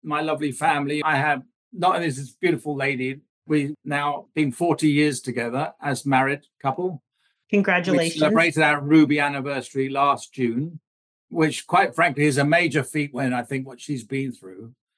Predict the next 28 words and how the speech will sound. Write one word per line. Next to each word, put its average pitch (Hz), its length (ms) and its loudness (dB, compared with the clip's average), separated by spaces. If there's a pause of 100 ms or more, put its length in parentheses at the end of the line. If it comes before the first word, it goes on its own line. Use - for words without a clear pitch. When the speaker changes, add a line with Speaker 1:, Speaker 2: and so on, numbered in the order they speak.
(140)
Speaker 1:
particularly 180 420 2
the 147 60 4
last 147 400 4
ten 131 260 0
years. 110 640 -4 (480)
And, 185 480 2 (120)
you 202 140 2
know, 185 60 2
my 175 140 6
business 185 500 4
was 156 240 0 (100)
going 156 280 0
like 151 260 -2 (360)
crazy. 156 600 0 (100)
We 170 80 -2
were 165 80 0
doing 160 240 0
well. 160 260 6
Our 160 280 2 (560)
three 185 240 6
kids 170 360 -4
are 151 200 2
all 156 180 0
grown 160 380 0
up 156 160 0
and 147 120 -4
moving 147 320 -2
on, 160 440 0